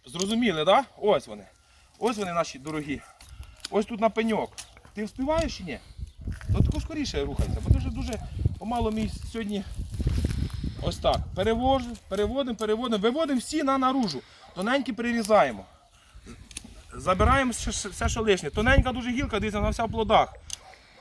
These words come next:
Пополам. Одну третю або пополам. Ось така сама ситуація. Я її теж перевожу сюди,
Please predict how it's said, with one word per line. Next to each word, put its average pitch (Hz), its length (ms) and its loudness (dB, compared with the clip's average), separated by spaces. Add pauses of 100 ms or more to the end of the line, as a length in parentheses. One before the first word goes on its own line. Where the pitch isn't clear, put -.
(320)
Пополам. 202 560 4 (160)
Одну 190 240 -2
третю 247 320 4
або 202 160 2
пополам. 180 500 2 (680)
Ось 233 180 6
така 214 240 4
сама 208 280 2
ситуація. 214 560 0
Я 196 60 2
її 196 100 2
теж 202 200 -2
перевожу 233 500 -2
сюди, 233 260 4